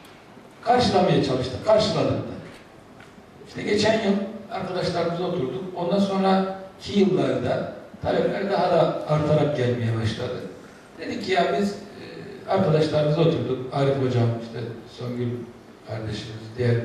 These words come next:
hanım kızlarımız oturduk. Dedik ki, "Yani biz artık bu işi bir sistemli bir hale dönüştürelim. Okullarımıza,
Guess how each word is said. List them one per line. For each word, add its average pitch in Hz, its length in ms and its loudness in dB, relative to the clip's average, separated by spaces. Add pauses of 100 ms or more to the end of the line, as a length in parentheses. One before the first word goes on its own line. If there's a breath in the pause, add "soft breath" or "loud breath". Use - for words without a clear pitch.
(760)
hanım 120 180 -10 (140)
kızlarımız - 500 -4 (240)
oturduk. - 380 -6 (680)
Dedik 113 220 -8
ki, 117 100 -6
"Yani - 300 -2
biz 202 100 -2
artık 196 420 0
bu 202 100 6
işi 190 260 2
bir 190 260 4
sistemli 180 480 -6
bir 165 40 0
hale 147 340 4
dönüştürelim. 127 640 -2 (1700)
Okullarımıza, 202 1080 2